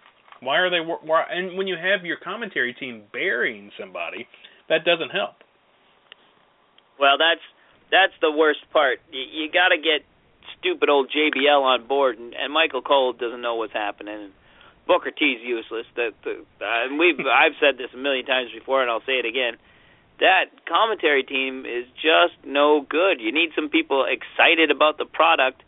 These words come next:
Speaker 2: to make your viewers excited about the product. And the three of them, even worse now with Booker T, you can tell that they could give a crap about the product.
Speaker 1: They could care less, especially when you've got this new team you've built up with vignettes they're out here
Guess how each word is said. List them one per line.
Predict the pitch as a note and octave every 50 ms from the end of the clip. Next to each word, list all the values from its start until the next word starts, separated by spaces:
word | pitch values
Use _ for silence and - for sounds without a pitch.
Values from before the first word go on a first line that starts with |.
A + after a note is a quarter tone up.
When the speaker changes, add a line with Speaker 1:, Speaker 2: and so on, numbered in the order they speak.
| _ _ _ _ _ _ _ -
Speaker 2:
to | C#3+
make | C3+ C3+ C3 C#3 C#3+ C#3 -
your | D#3 D#3 C#3
viewers | B2+ B2+ D#3 G3 G#3+ F#3 C#3+ -
excited | C3 A#2 - - A#2 A#2 A#2 A2 G#2
about | G#2 G#2 G#2 -
the | -
product. | - - A2+ G#2+ A2 A2+ B2 C3 _ _ _ _ _ _ _ _ _ _ _ _ _ _ _ _ _ _ _ - C3
And | C3 C#3+ C#3+ C#3 C#3
the | C3+ B2+ -
three | D3 F#3 G#3+ A3
of | F3+
them, | D3 C#3 E3+
even | G#3 G3 D#3+ C3 B2
worse | C#3 F#3 G#3+ A#3 - -
now | C#3+ B2+ A#2+
with | A#2 A2
Booker | A2+ C#3+ - - A2
T, | - F3+ E3+ C#3+ B2 A2 _ -
you | D3+ E3+
can | G3 F#3+ F#3
tell | - A#3+ A#3+ G#3+ A3 G#3+ G#3+
that | G#3+ -
they | - A#3 A#3
could | A3 G#3 F#3+
give | A3 G#3
a | A3+ A3+
crap | - - B3 C4+ D4+ C#4+ -
about | F3 C#3 B2+ A#2 G#2+
the | G2+ -
product. | - G#2+ G2+ F#2+ F2+ - _ _ _ _ _ _ _ _ _ _ _ _ _ _ _ -
Speaker 1:
They | G3 A#3+
could | - A3 -
care | - E3+ E3 D#3 C#3
less, | D#3 G#3+ B3+ F#3+ A#2+ - -
especially | C#3+ A#2+ - - F#3+ G#3 G#3+ - - - F3 C#3+ B2+ A#2+ A#2+ - _ _ _ - - _ _ -
when | C3 C3+ C#3
you've | C#3 C3
got | E3 F3 E3+
this | D3+ C3+ - -
new | D#3+ F3 F3+ - -
team | - G3+ A3 A3 E3+
you've | A2 - -
built | B2+ B2+ A#2 - -
up | C3+ C3 -
with | - - - -
vignettes | B2+ B2+ B2 C3 D#3+ G3 F3+ A2+ B2 - _ - - - _ - - - - _ - C3
they're | D3+ E3+
out | E3+ D#3+ D3
here | D3+ D3